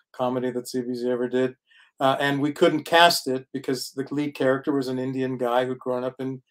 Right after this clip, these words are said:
Canada and looked and sounded like me. And there were no actors then.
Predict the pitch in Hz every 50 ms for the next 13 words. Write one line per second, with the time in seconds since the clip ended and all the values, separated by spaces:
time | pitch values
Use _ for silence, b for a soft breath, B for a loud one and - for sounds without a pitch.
0 | _ _ _ _ _ - 131 127 117 123 123 117 117 127 135 143 139 123 117 117
1 | 120 117 - _ _ _ _ _ _ _ 135 131 120 127 123 120 - _ - 123
2 | 117 117 - - 139 131 131 127 123 120 120 - - 123 120 117 - - 135 135
3 | 131 123 120 127 147 151 - b b b b b b b b b b b - 135
4 | 135 147 151 147 156 156 156 156 147 135 131 131 131 - 139 139 156 156 - -
5 | - - - 139 123 127 123 127 131 143 160